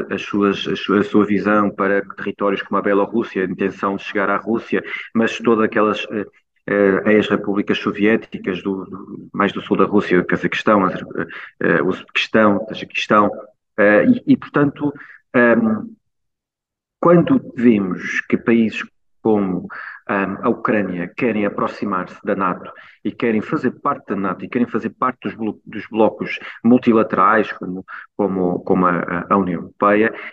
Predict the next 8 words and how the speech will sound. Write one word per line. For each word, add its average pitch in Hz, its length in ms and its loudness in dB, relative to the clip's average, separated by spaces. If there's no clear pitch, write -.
eh, 117 180 2
esta 139 540 2
visão, 123 580 2
ehm, 131 720 0
é 139 100 -2
posta 139 460 -4
em 131 60 -2
tensão, 127 520 -4